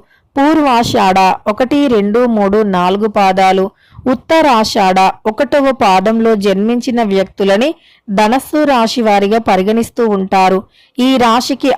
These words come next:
అధిపతి వచ్చేసి ఇక గురువు మరియు బృహస్పతి. ఇక ధనస్సు రాశి వారి యొక్క జాతకాన్ని పరిశీలించినట్లు అయితే గనక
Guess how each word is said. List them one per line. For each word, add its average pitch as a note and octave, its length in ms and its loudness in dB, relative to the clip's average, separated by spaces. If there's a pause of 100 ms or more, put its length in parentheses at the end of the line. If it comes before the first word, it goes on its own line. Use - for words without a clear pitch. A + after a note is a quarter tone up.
(100)
అధిపతి B3+ 440 -2
వచ్చేసి G#3 680 0 (540)
ఇక C#4 200 -2 (480)
గురువు C#4 400 2 (260)
మరియు G#3+ 280 0
బృహస్పతి. G#3 800 -2 (540)
ఇక C#4+ 180 -4
ధనస్సు B3+ 580 0
రాశి B3+ 320 0
వారి A#3 360 2
యొక్క G#3+ 180 -4 (640)
జాతకాన్ని C4 760 0
పరిశీలించినట్లు A#3+ 1120 0 (100)
అయితే G#3 340 0 (120)
గనక G3+ 220 -2